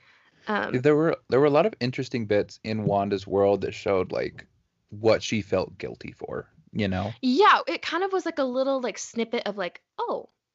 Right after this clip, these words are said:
Speaker 1: she, she knows that this was terrible. Like, she's, she's aware that she's not okay.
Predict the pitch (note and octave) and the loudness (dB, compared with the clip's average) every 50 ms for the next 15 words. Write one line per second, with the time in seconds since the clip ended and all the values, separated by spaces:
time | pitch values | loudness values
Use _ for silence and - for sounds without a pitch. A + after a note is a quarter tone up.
0 | _ _ _ _ _ - - - - - D#4 D#4+ D#4+ D4+ C4+ - _ _ _ _ | _ _ _ _ _ -10 -8 -6 -4 -2 0 0 0 -2 -4 -6 _ _ _ _
1 | - - - - D#4+ F4 F4+ C4+ A#3+ B3 D#4 E4+ D4 B3 G3+ F#3+ F#3+ F#3+ F#3+ - | -10 -10 -6 -2 0 0 0 2 2 4 4 6 6 4 4 2 0 -4 -6 -8
2 | - - - F#3+ F3 F3+ G3 - - - - - - _ _ _ _ _ _ _ | -10 -10 -6 -4 -4 -4 -4 -4 -8 -8 -10 -14 -18 _ _ _ _ _ _ _
3 | - - G3 F#3+ F3+ F3+ - - - - - - C4 C#4 A#3+ E3 - - - - | -12 -8 -6 -6 -6 -6 -8 -12 -14 -10 -6 -4 -2 -2 -2 -4 -4 -8 -12 -10
4 | - G#3+ - - - - D#4 E4+ D#4+ - - - - - - C#4+ D#4 G4+ A#4 F#4 | -10 -8 -6 -4 -4 -2 -2 -2 -4 -6 -8 -10 -8 -6 -4 -2 0 0 0 2
5 | C4+ D4 E4+ E4 B3+ G3 E3+ E3+ G3+ - E3+ B2+ G#2+ - _ _ _ _ _ _ | 2 2 2 2 2 0 -2 -4 -6 -6 -8 -8 -8 -10 _ _ _ _ _ _
6 | _ _ _ - - - - - F#3 E3 D#3+ B2 G2+ - - - - - _ _ | _ _ _ -12 -8 -8 -6 -6 -8 -10 -12 -14 -14 -14 -12 -14 -14 -14 _ _
7 | _ _ _ _ _ _ _ _ _ _ _ - G#3+ G3+ G3 F#3+ F3 D3+ - F2+ | _ _ _ _ _ _ _ _ _ _ _ -12 -10 -8 -4 -4 -2 -4 -4 -6
8 | - - - - - - - - A3+ | -10 -14 -14 -14 -12 -12 -12 -14 -16